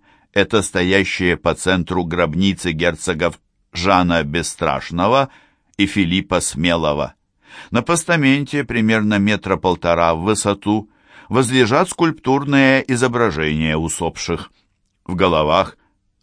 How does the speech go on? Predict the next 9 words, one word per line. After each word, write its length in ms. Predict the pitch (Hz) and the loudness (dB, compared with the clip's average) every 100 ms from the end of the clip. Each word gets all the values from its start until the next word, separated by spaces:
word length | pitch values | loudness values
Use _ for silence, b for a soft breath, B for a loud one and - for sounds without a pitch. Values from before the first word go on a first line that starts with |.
| _ | _
ангелы 640 | 78 101 95 90 90 85 | 0 2 0 0 0 0
с 40 | 73 | -2
золочёными 720 | 85 78 76 85 80 76 69 | -2 -2 -2 -2 -2 -2 -6
крыльями, 680 | - 90 123 131 139 139 135 B B B B - | -6 -4 -2 -2 -2 -2 -6 B B B B -2
в 80 | 107 | 0
ногах 500 | 110 92 135 170 175 | 2 2 0 0 0
львы, 560 | 165 113 101 92 104 _ _ _ _ | 2 4 4 4 0 _ _ _ _
тоже 460 | 113 110 98 104 101 | 2 4 4 2 0
позолоченные. 1000 | 101 92 98 92 87 92 87 87 90 90 | 0 0 2 2 0 -2 -2 0 -2 -4